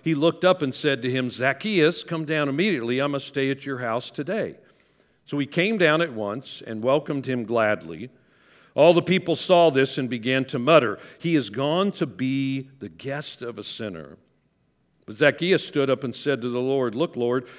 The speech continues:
here and now I give half my possessions to the poor, and if I've cheated anybody out of anything,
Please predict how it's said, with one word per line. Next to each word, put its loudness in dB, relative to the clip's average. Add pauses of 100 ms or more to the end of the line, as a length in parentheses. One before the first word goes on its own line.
(120)
here 4
and 2
now 4
I 4
give -2
half -2
my -2
possessions -6
to -10
the -6
poor, -4
and -2
if -6
I've 0
cheated -4
anybody 2
out 4
of -4
anything, -4